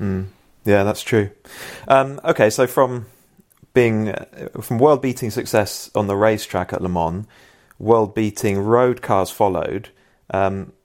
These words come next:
first of them is, now, if, if anyone has watched The Crown, that, uh, Netflix drama, it's really good actually, but there is a scene where, um, and I'm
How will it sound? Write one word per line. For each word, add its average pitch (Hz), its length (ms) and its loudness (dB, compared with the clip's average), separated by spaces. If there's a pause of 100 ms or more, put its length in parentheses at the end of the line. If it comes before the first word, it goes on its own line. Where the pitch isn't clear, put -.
(280)
first 160 440 2
of 92 100 -8
them 92 340 -2
is, 98 400 2 (520)
now, 135 160 2
if, - 220 0
if - 180 2
anyone 240 300 2
has 151 180 -2
watched - 520 0
The 113 120 -4
Crown, 98 840 -4
that, 107 380 -2
uh, 92 340 -4 (180)
Netflix 104 540 -4
drama, 92 480 0
it's 131 140 -10
really 196 120 0
good 131 180 0
actually, 87 280 -4
but - 140 -4
there 131 120 4
is 139 120 2
a - 20 -6
scene 104 420 -2
where, 95 300 -2 (600)
um, 95 420 -4 (140)
and 117 80 -4
I'm 117 100 -4